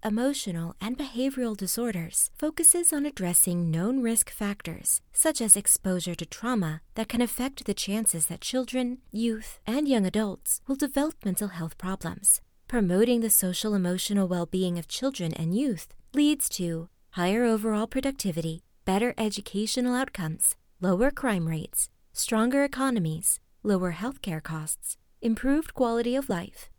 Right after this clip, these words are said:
increased lifespan, and improved family life. I'm excited about this story because it's a grim fairy tale that is very reminiscent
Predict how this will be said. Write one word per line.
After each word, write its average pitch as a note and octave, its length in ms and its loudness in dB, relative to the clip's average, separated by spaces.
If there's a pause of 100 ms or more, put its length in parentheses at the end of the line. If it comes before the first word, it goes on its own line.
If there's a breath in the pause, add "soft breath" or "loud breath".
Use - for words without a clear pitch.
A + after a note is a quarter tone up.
(160)
increased G#3 540 0
lifespan, F3 760 -4 (260)
and G#3+ 160 0
improved F3 480 -2
family E3 440 -2
life. D#3 400 -8 (720)
I'm B3+ 180 -2
excited C#4 480 -2
about F#3 300 -4
this F3+ 160 -6
story E3+ 560 -6
because - 500 -10
it's - 160 -8
a G#3 40 -6
grim A#3+ 400 0
fairy F#3+ 400 -4
tale C4+ 400 -8 (220)
that F#3 260 -2 (100)
is G3+ 240 -4
very G#3+ 500 0
reminiscent D#3+ 760 -4